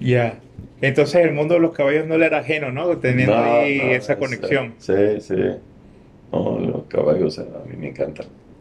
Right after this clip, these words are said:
Speaker 1: Ok. Eh, a Jaraguara y a Amir, el Lumara y Javiti, ¿qué le siguieron?
Speaker 2: Le siguió el mismo año Golden Arrow.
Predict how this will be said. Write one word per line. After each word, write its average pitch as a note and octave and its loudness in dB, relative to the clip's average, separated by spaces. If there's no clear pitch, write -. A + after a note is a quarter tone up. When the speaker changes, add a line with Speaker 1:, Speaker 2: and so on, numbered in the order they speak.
Speaker 1:
Ok. B2+ 2
Eh, A#2 2
a A#2 0
Jaraguara D3 0
y B2 -6
a G#2+ 0
Amir, C3 0
el A#2+ -2
Lumara C3 0
y B2+ -4
Javiti, C3+ 0
¿qué - 0
le E3+ 2
siguieron? C3 0
Speaker 2:
Le F2+ 0
siguió G#2 4
el A#2 2
mismo D#3 4
año E3+ 2
Golden B2+ 4
Arrow. B2 0